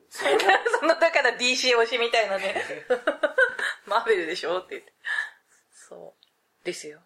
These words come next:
Speaker 1: はい。
Speaker 2: で、次もですね、
Speaker 1: はい。
Speaker 2: メールもう一ついただいてます。これもまたあの、前回のラジオについて、ちょっと、落ちちゃった。<coughs> はい。ロボさんおなじみ。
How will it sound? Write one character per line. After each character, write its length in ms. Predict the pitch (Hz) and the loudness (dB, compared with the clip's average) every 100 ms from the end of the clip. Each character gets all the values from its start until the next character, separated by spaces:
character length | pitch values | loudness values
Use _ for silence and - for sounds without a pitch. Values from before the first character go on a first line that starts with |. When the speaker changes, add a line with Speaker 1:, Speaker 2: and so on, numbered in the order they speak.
| _ | _
Speaker 1:
は 140 | - | -16
い。 100 | - _ _ _ | -16 _ _ _
Speaker 2:
で、 140 | - 233 | -2 -2
次 280 | - - 269 | -2 -6 -2
も 160 | 214 | -2
で 80 | 170 | -2
す 160 | - 170 | -10 -16
ね、 160 | 156 - | -18 -10
Speaker 1:
は 120 | - | -10
い。 80 | - | -8
Speaker 2:
メ 180 | 202 190 | -4 -2
ー 40 | |
ル 80 | 190 | -2
も 160 | 190 185 | -2 -4
う 40 | |
一 160 | 180 - | -4 -6
つ 100 | 170 | -8
い 60 | 160 | -6
た 120 | 160 | -6
だ 100 | 156 | -6
い 60 | |
て 100 | 156 | -10
ま 140 | 160 160 | -16 -18
す。 200 | - _ _ _ _ | -20 _ _ _ _
こ 80 | - | 2
れ 80 | 285 | 4
も 140 | 302 | 4
ま 140 | 285 277 | 4 4
た 200 | 262 247 | 4 4
あ 20 | |
の、 160 | 240 226 | 2 2
前 180 | 262 | 2
回 180 | 226 190 | 2 0
の 80 | 160 - - _ - _ - | -2 -14 -18 _ -20 _ 0
ラ 160 | 208 | 0
ジ 100 | 185 | 2
オ 60 | 185 | -2
に 80 | 175 | -4
つ 100 | 180 | -10
い 80 | 175 | -10
て、 180 | - - _ _ _ _ | -12 -14 _ _ _ _
ち 80 | - | -20
ょ 20 | |
っ 220 | _ - - _ - - - | _ -20 -20 _ -20 -20 -20
と、 60 | - | -18
落 100 | - | -16
ち 60 | |
ち 80 | - | -16
ゃ 40 | |
っ 20 | - - - _ _ - - - - - - _ _ _ _ _ _ _ | -18 -20 -20 _ _ -2 0 2 0 -2 -14 _ _ _ _ _ _ _
た。 40 | - | -14
<coughs> 40 | |
は 20 | |
い。 120 | 190 _ _ _ _ - | -14 _ _ _ _ -2
ロ 120 | 294 | 2
ボ 100 | 330 | 2
さ 220 | - 202 | 2 0
ん 60 | 170 | 0
お 40 | |
な 160 | 175 165 | 0 -2
じ 120 | 165 | -2
み。 180 | 165 165 | -10 -12